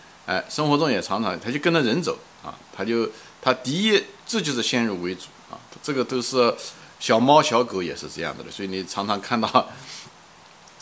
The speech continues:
这种生-，生物上的一种自然界也是常有的这个现象。之所以会有这种现象啊，这个不是一种奇怪的现象，那这是因为生-，存在的它都是合理的啊，它纯粹是因为动物生存的需要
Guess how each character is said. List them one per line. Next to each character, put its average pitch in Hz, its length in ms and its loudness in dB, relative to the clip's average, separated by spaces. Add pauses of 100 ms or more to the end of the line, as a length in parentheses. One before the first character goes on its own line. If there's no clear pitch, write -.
(100)
这 113 100 -2
种 98 160 -2
生-， 120 300 0
生 131 260 2
物 127 60 2
上 113 220 2
的 104 80 0
一 101 80 -6
种 92 340 -4
自 113 140 -2
然 92 120 4
界 110 160 -2
也 95 140 -2
是 104 180 -6 (160)
常 104 280 0
有 101 100 0
的 76 60 -4
这 80 80 -10
个 92 40 -8
现 92 240 -6
象。 85 160 -4 (440)
之 226 120 2
所 190 160 8
以 196 80 6
会 175 160 4
有 131 60 4
这 147 100 -2
种 104 140 -2
现 113 220 0
象 107 260 2 (220)
啊， - 180 -2 (260)
这 113 80 -4
个 107 60 0
不 107 160 -6
是 135 100 -4
一 120 60 0
种 85 180 -8
奇 - 320 -4
怪 120 200 2
的 87 40 -2
现 78 240 -8
象， 80 140 -12 (140)
那 87 80 -14 (320)
这 107 80 -8
是 101 160 -6
因 95 100 -4
为 90 120 -6
生-， 170 320 0 (840)
存 147 220 4
在 240 120 8
的 165 80 6
它 143 120 4
都 165 100 2
是 151 120 -2
合 101 260 -4
理 113 140 -4
的 - 140 -10
啊， 78 180 -2
它 117 80 -8
纯 117 340 0
粹 185 120 -2
是 156 120 -4
因 143 120 0
为 131 100 2
动 147 220 0
物 101 100 0
生 147 220 -2
存 80 180 -8
的 85 80 -6
需 95 220 -6
要 95 100 0